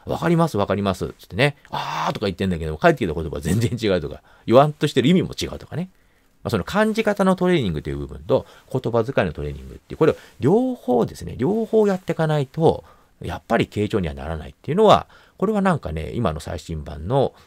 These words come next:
パーソナルセンターとか体験過程の、お、傾聴でも全然変わってないんじゃないかなというふうに思うわけです。ですから感覚のトレーニングは感覚のトレーニング、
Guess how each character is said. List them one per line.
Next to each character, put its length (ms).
パ 100
ー 60
ソ 80
ナ 60
ル 20
セ 120
ン 60
タ 80
ー 60
と 120
か 80
体 200
験 180
過 120
程 260
の、 220
お、 420
傾 140
聴 160
で 60
も 80
全 120
然 160
変 80
わ 100
っ 40
て 140
な 100
い 40
ん 20
じ 80
ゃ 20
な 100
い 60
か 100
な 180
と 140
い 40
う 40
ふ 60
う 60
に 80
思 100
う 60
わ 60
け 100
で 80
す。 120
で 80
す 80
か 60
ら 80
感 240
覚 180
の 80
ト 140
レ 60
ー 20
ニ 80
ン 20
グ 40
は 60
感 140
覚 220
の 100
ト 100
レ 100
ー 60
ニ 180
ン 60
グ、 220